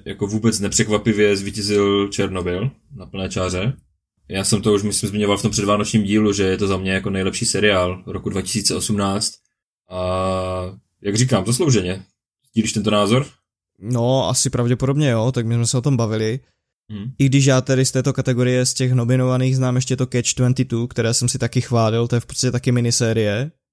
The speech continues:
Speaker 1: Hmm, hmm.
Speaker 2: Tak ten Černobyl asi byl lepší. To byl prostě cel-, seriál, který zaujal v podstatě svět.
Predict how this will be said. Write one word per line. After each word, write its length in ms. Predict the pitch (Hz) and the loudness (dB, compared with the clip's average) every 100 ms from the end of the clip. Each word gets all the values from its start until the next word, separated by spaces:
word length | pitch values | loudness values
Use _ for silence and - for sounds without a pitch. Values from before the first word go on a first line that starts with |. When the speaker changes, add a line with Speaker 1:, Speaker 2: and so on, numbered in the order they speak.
| _ _ _ | _ _ _
Speaker 1:
Hmm, 260 | 107 101 98 | -6 -6 -6
hmm. 340 | - 101 90 135 _ - | -10 -12 -14 -16 _ -4
Speaker 2:
Tak 140 | 117 | 0
ten 140 | 135 | 2
Černobyl 380 | 131 120 123 117 | 4 4 4 2
asi 380 | 113 - 123 107 _ _ _ _ _ 127 | 2 2 2 0 _ _ _ _ _ 0
byl 360 | 120 131 131 | 4 6 6
lepší. 480 | 110 104 - 110 - | 2 0 -2 -2 -4
To 140 | - 113 | -4 -2
byl 200 | 117 110 | -2 -2
prostě 280 | - - 113 | -6 -6 -2
cel-, 200 | 120 - | -2 0
seriál, 440 | - 117 117 117 | 0 2 2 0
který 280 | 120 120 120 | -2 0 0
zaujal 540 | 110 113 113 110 107 - | 0 0 0 0 -4 -8
v 80 | |
podstatě 440 | - - - 113 117 | -12 -6 -4 -2 0
svět. 640 | - 110 104 95 - - | 0 0 0 -2 -4 -20